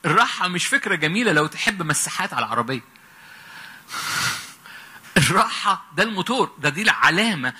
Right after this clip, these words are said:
ما بيني وبينكم. عشان ي-، يتعرف إنك من شعبي،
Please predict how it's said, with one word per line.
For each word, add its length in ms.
ما 120
بيني 500
وبينكم. 680
عشان 300
ي-، 140
يتعرف 600
إنك 320
من 180
شعبي، 600